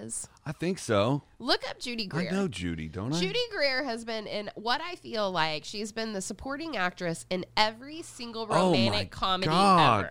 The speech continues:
Speaker 1: ever.
Speaker 2: She's only getting hotter as she gets older, too.
Speaker 1: Dude,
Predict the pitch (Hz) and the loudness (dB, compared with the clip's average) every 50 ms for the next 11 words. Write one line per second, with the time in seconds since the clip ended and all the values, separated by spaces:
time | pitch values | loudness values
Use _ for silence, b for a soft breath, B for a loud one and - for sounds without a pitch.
0 | - - - - - - - 202 196 - - - 131 135 143 147 147 143 135 120 | -4 -6 -6 -6 -6 -4 -2 -2 -2 -2 0 6 8 8 10 10 10 10 8 8
1 | 131 120 120 117 110 107 98 104 107 104 101 101 98 92 85 - - - 87 85 | 6 6 6 6 4 4 4 4 4 4 4 4 2 2 0 0 -4 -4 -2 -2
2 | 85 82 - 85 87 90 85 78 69 - - - 277 285 214 151 - - | -4 -2 -2 -2 -2 0 -2 -2 -6 -8 -6 -4 -2 -2 -2 -2 -4 -10